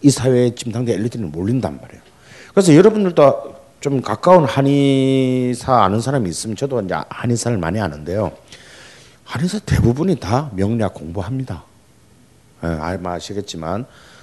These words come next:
제가 아는 애는 그냥, 제가 아는 저 광화문에서 개판 잘 나가는 애가 하나 있는데, 걔는 그냥 딱 앉으면 사주 먼저, 환자 가서 앉으면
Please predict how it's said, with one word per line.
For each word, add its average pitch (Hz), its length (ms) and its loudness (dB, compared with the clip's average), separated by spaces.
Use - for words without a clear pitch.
제가 131 220 4
아는 131 120 2
애는 127 260 4
그냥, 110 300 0
제가 117 240 4
아는 117 180 4
저 107 100 4
광화문에서 117 640 2
개판 104 320 0
잘 104 200 2
나가는 110 340 2
애가 95 160 2
하나 87 140 -2
있는데, 85 440 -4
걔는 110 320 0
그냥 87 200 -4
딱 - 280 -4
앉으면 170 580 4
사주 90 480 0
먼저, 87 380 -4
환자 143 220 4
가서 131 160 2
앉으면 104 440 2